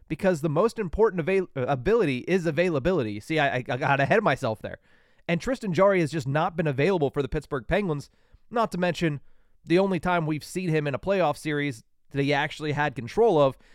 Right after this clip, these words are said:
was, uh, the New York Islanders, and you can really even argue that he didn't have control of that, but he was the starter for that entire series, and it just did not go well. So, with Jarry set to start the game, all things being okay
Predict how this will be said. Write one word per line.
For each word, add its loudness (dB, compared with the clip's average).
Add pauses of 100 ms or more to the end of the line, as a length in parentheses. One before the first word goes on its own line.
(300)
was, 2
uh, 2
the -4
New -2
York 2
Islanders, 0
and -12 (140)
you -14
can -8
really 0
even -4
argue -2
that -4
he -6
didn't -2
have -6
control -4
of 0
that, 0
but -2 (280)
he -4
was 2
the -8
starter 0
for -2
that 0
entire -2
series, -4
and -10
it -4
just -8
did -4
not -4
go -6
well. -2 (680)
So, 2 (840)
with 0 (380)
Jarry 2
set -6
to -10
start 0
the -8
game, -6 (680)
all 4
things 0
being -4
okay 0